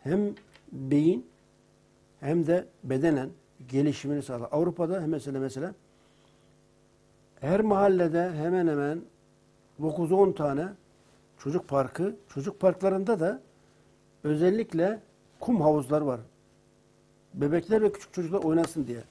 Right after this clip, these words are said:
Speaker 2: hı.
Speaker 1: Kumda oynamak çok çok önemlidir. Bu psikologların ve sosyologların, psikoterapistlerin
Speaker 2: Hı hı.
Speaker 1: e, şey çalışması sonucu geliştirilmiştir. Mükemmel.
Speaker 2: Evet
Speaker 1: Yani
Speaker 2: hocam. Ee,
Speaker 1: kum havuzu çok önemli.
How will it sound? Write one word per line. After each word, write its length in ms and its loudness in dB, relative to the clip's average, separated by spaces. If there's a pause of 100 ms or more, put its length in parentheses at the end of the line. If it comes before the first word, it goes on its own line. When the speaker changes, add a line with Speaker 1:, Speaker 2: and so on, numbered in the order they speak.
(160)
Speaker 2:
hı. 200 -16 (120)
Speaker 1:
Kumda 360 2
oynamak 520 -4
çok 220 -8
çok 140 -12
önemlidir. 420 -8 (1040)
Bu 280 -4
psikologların 800 -2
ve 180 -4 (920)
sosyologların, 960 -8
psikoterapistlerin 1040 -12 (480)
Speaker 2:
Hı 60 -14
hı. 60 -10 (1000)
Speaker 1:
e, 20 -20
şey 200 -8
çalışması 560 -8
sonucu 300 -8
geliştirilmiştir. 800 -10 (280)
Mükemmel. 440 -12 (400)
Speaker 2:
Evet 200 -12
Speaker 1:
Yani 100 -8
Speaker 2:
hocam. 160 -12 (360)
Ee, 380 -12
Speaker 1:
kum 140 -2
havuzu 260 -4
çok 180 -12
önemli. 180 -10